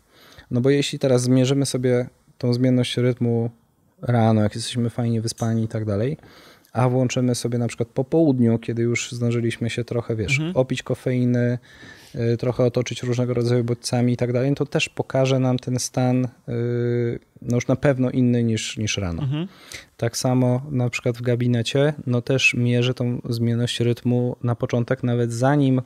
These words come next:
Speaker 1: kogoś fizykalnie zbadam, czyli zanim
Speaker 2: Mhm.
Speaker 1: tam palce jeszcze powkładam na przykład w brzuch, żeby
Speaker 2: Mhm.
Speaker 1: zobaczyć, czy jest wszystko okej, zanim wykonam jakieś testy dla układu autonomicznego, dlatego że one też już są pewnego rodzaju bodźcem, który nam później pokaże, że to jest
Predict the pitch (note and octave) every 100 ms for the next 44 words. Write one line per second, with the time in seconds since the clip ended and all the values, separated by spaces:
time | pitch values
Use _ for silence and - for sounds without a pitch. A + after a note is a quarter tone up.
0 | _ - B2 A#2+ - B2+ A#2+ A#2+ B2 B2
1 | A#2+ A2+ A2+ A2 G2+ - G#2+ A2 C3 C#3
2 | D#3 A2 - A2+ - G#2+ A2+ A#2 - A#2+
3 | A2+ A2+ A2+ - B2 B2 C3 B2 A#2+ A2+
4 | C3 D#3+ - A2+ A#2 - - A#2 - A#2+
5 | - A#2+ A2 A2 - - - - - G#2+
6 | A2 A2 B2 A#2+ A#2 C3+ - B2+ A#2+ A#2+
7 | A#2 A#2 - A#2+ A#2 B2 A#2 A#2 - G#2+
8 | D#3+ A3 A3 F3+ F#3 F#3 - E3 D#3 D3
9 | - C3+ C3 C3 B2+ A#2+ A#2 A2+ A#2 B2+
10 | - B2+ - A#2+ A2+ A2+ B2 A#2 A2+ -
11 | A2+ A2 A2 A2 A2 G#2 G2+ -